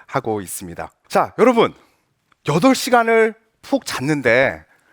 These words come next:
정말 찌뿌둥하고 잔 것 같지도 않고, 아침에 나오면 머리 막 꽉 뭔가 안개 낀 것 같고, 누가 얘기하면은 "어, 뭐지? 방금 얘기했는데 기억도 안 나고 나 치매인가?" 이러고 걱정한 적 있지 않으세요? 저는 자주 그래요. <laughs> 그런데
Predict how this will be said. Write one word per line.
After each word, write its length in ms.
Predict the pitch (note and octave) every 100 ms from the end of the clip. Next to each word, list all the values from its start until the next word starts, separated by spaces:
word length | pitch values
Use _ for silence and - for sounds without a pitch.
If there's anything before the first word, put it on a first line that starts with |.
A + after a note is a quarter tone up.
| _
정말 200 | - D3+
찌뿌둥하고 840 | D3+ - - C3 C3 C3 C3+ D3+ F#3+
잔 180 | - F3+
것 140 | F#3+
같지도 320 | - F3 E3+ D3+
않고, 400 | C3 - B2+ F2+ _ _ -
아침에 340 | - - G#3
나오면 340 | F#3+ F3+ F3+ E3+
머리 220 | E3 F3+
막 280 | F3 E3+ _ _ _
꽉 360 | - - G#3 G#3
뭔가 200 | F#3 F3
안개 180 | E3+
낀 200 | G#3 G3+
것 120 | F#3 F3
같고, 340 | E3 - F3
누가 300 | - F#3 G3
얘기하면은 840 | F3 F#3+ G#3+ G3 E3+ D#3+ F3 F#2+ - - - _
"어, 140 | E3+ - _
뭐지? 240 | - D#3+ A#3 _
방금 300 | - A3+ A#3
얘기했는데 380 | G#3 G3+ G3 G3
기억도 340 | - G#3 -
안 80 | F#3+
나고 140 | F3+
나 100 | F3+
치매인가?" 680 | F#3+ - - D#4 C#4 C4 C4 - - -
이러고 220 | B3+ A#3
걱정한 420 | - F#3+ B3+ A#3
적 80 | A3
있지 180 | F#3 A3+
않으세요? 420 | D3+ D#3+ F3 A#3 - _ _ _ _ _
저는 280 | - G#3 A#3
자주 240 | D#3 D#3+
그래요. 300 | F3+ G#2 F#2 G#2 A2+ D3+ - - F#3 G3+ G3+
<laughs> 680 | G3 - G#3 - - - -
그런데 500 | D#3 D#3 D3 G3 C3